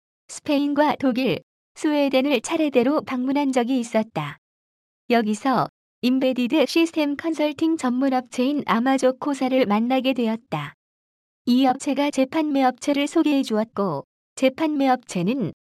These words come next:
다시 묶음 판매 파트너가 될 개발 업체를 소개해 주었는데 여기에만 이에서 삼 년이 소요되었다. 만약 행사가 끝나자마자 계약 성사 여부만으로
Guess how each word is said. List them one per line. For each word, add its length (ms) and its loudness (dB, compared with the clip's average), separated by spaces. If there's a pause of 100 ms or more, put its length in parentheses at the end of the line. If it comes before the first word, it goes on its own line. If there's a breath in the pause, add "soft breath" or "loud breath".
(100)
다시 340 -2
묶음 400 0
판매 460 -2
파트너가 580 -2
될 220 0
개발 360 0
업체를 420 0
소개해 360 2
주었는데 760 -2 (360)
여기에만 640 2
이에서 580 0
삼 240 -2
년이 320 0
소요되었다. 840 -2 (720)
만약 500 2
행사가 480 0
끝나자마자 960 0 (360)
계약 340 2
성사 500 0
여부만으로 680 0